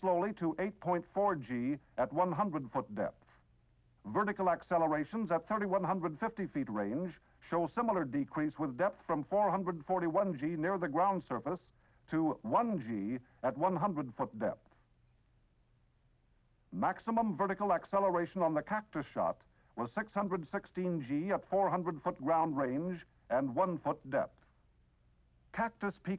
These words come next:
vertical accelerations also showed rapid decrease with depth. On both shots, peak vertical acceleration showed a more rapid decrease with depth than at Nevada at similar air overpressure ranges.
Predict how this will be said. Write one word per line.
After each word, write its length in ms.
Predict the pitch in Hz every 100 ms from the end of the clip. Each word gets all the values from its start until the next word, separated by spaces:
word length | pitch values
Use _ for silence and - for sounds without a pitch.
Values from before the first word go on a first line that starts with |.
| -
vertical 400 | 120 170 - 151
accelerations 840 | 139 - 147 131 120 110 135 147 -
also 420 | 135 208 - 165 143
showed 220 | 151 147 110
rapid 420 | 165 175 170 139
decrease 420 | 156 - 143 139 143
with 180 | 127 107
depth. 280 | 107 - _ _ _ _ _ _ _ _ _ _ _ _ -
On 160 | 190 147
both 240 | 233 240 -
shots, 300 | 127 85 - _ _ _ -
peak 160 | 214 214 135
vertical 380 | 202 202 202
acceleration 800 | 170 - 196 190 180 156 139 127 120
showed 240 | 185 202
a 40 | 170
more 220 | 175 170
rapid 420 | 165 202 196 160
decrease 420 | 202 - 170 170 -
with 300 | 170 214 135
depth 280 | 156 107 - _ _ -
than 140 | 127
at 180 | 160 143
Nevada 460 | 165 202 165 82 64 - 110
at 140 | 117 -
similar 400 | 208 139 135 147 143
air 200 | 160 170
overpressure 680 | 160 160 175 123 117 151
ranges. 380 | 151 147 107 80